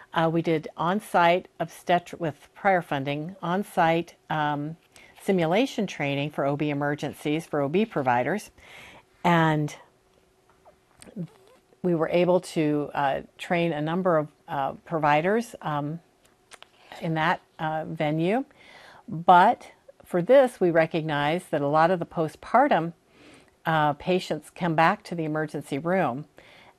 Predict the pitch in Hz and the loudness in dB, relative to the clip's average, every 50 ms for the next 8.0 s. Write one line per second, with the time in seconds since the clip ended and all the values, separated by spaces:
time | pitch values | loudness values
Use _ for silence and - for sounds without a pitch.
0 | _ - 180 175 170 165 165 160 160 160 - - - 175 170 165 170 170 170 170 | _ -2 0 2 2 2 2 2 0 -2 -6 -2 0 0 0 2 0 0 2 0
1 | 165 156 160 151 - 147 - - - 160 151 147 147 147 - - - - - 170 | 0 -2 -4 -8 -8 -12 -10 -6 -4 -2 -2 -2 -2 -4 -6 -8 -12 -2 -2 -2
2 | 170 - - 202 - - 151 156 143 143 147 143 139 120 123 147 - - - - | -2 -2 -10 -14 -12 -8 -2 0 2 2 2 2 0 -4 -8 -10 -14 -18 -20 -20
3 | _ _ - 160 147 143 139 139 - - - - 151 143 143 - - - 151 143 | _ _ -4 -2 -2 -2 -2 -4 -6 -8 -6 -4 -2 -2 -2 -4 -6 -6 -4 -4
4 | 139 131 131 135 139 - - 110 110 127 - _ _ _ _ _ _ _ _ _ | -2 -2 -4 -4 -6 -6 -10 -10 -10 -10 -16 _ _ _ _ _ _ _ _ _
5 | _ _ _ _ _ _ _ _ _ _ - 175 170 170 175 160 - - 170 147 | _ _ _ _ _ _ _ _ _ _ -2 -2 0 0 0 -4 -4 -4 -4 -4
6 | 139 135 135 131 135 131 - 147 135 131 - - - 151 147 139 131 - - 131 | -2 -2 -2 -4 -4 -6 -6 -8 -8 -8 -10 -8 -6 -4 -4 -4 -6 -6 -6 -6
7 | 127 - - 123 - 123 123 120 120 123 - - - - - - - - - - | -6 -6 -8 -12 -10 -10 -8 -6 -8 -8 -10 -14 -18 -14 -14 -14 -14 -14 -18 -20